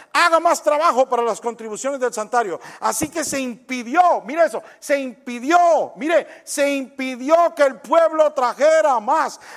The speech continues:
porque el material que tenían era abundante y más que suficiente para hacer todas las obras.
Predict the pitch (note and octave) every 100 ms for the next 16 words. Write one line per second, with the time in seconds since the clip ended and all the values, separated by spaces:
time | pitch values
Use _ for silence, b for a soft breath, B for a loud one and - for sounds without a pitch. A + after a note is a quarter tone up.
0 | - C4 B3+ B3 A#3+ A#3 A3+ D4+ C#4 A#3+
1 | B3+ C#4 C4+ B3+ G#3 C4 C#4+ B3+ B3 A#3+
2 | D#4 D4+ - A#3+ A3+ F#3+ D4 D4 B3+ B
3 | B - B3 A3+ C#4+ C4 - E4 E4 D#4
4 | B3 D4+ B3 D3 G#2